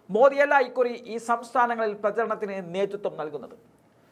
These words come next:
മോദി പ്രഭാവം മങ്ങുന്നു എന്നത് ഇതിൽ നിന്ന് തന്നെ വ്യക്തമാണ്.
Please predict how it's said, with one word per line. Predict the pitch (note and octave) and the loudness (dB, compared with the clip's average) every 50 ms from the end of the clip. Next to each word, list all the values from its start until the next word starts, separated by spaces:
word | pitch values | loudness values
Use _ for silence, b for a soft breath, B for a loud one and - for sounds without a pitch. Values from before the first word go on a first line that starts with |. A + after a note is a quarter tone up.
| b b - | b b -2
മോദി | E3 G#3 B3+ D4+ D4 D4+ | 2 4 6 6 4 4
പ്രഭാവം | D4+ D#4 - D4 B3+ - C4 C4 B3+ B3+ A#3+ A#3+ A3+ | 0 2 4 2 4 4 2 2 2 2 0 -2 -2
മങ്ങുന്നു | A3 A3+ B3+ C#4+ D4 D4 C#4 | -2 -2 -2 -2 -2 0 0
എന്നത് | C4+ B3+ A#3+ A#3+ A3 A#3+ A3+ F3+ - - - | 0 0 -2 0 2 2 2 2 0 -6 -10
ഇതിൽ | D#3+ E3 E3 A#3+ | -4 -2 0 0
നിന്ന് | B3 B3 B3+ C4 C4 B3 | 0 -2 -4 -2 -2 -2
തന്നെ | A#3 A#3 A#3 A3+ | 0 0 0 0
വ്യക്തമാണ്. | G3 F#3+ F3+ F3+ - A#3+ A#3+ G3+ F#3 D#3+ - | 0 0 -2 -2 -2 -2 -2 -2 -4 -6 -8